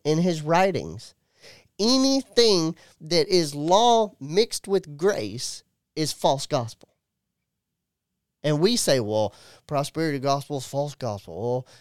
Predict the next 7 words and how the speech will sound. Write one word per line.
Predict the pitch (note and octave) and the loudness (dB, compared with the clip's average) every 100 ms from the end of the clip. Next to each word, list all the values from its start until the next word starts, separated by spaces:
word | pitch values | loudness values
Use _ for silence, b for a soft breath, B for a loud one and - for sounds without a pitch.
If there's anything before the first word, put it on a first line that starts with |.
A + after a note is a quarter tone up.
| b b - | b b -4
uh, | B2+ B2 A2 | 0 0 -2
the | A2+ | -4
healing | A#2 E3 E3 C#3 C3+ | -4 -2 -2 -4 -4
gospel | B2+ C3+ C#3 - C3 | -2 -2 -4 -6 -8
is | B2 | -6
false | - C3 C#3+ | -2 -2 -2
gospel." | - A#2 G#2+ - | -2 -2 -2 -12